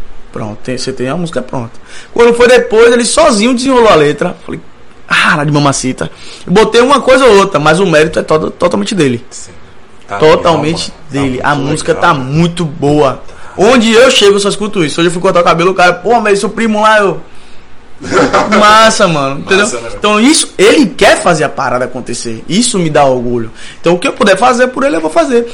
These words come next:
Speaker 1: Aí eu ensino, ó, "Não vai fazer, não vai por aqui.
Speaker 2: Sim.
Speaker 1: Ó, vai, quer gravar?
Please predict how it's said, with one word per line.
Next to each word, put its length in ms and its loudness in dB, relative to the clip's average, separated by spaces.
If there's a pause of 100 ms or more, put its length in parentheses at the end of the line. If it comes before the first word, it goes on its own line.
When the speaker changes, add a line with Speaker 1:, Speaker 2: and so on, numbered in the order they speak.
(140)
Speaker 1:
Aí 180 4
eu 80 6
ensino, 600 0 (280)
ó, 320 6
"Não 100 -4
vai 120 4
fazer, 340 2
não 80 -4
vai 120 2
por 140 0
aqui. 500 0
Speaker 2:
Sim. 100 -14
Speaker 1:
Ó, 200 4
vai, 160 0
quer 140 2
gravar? 720 4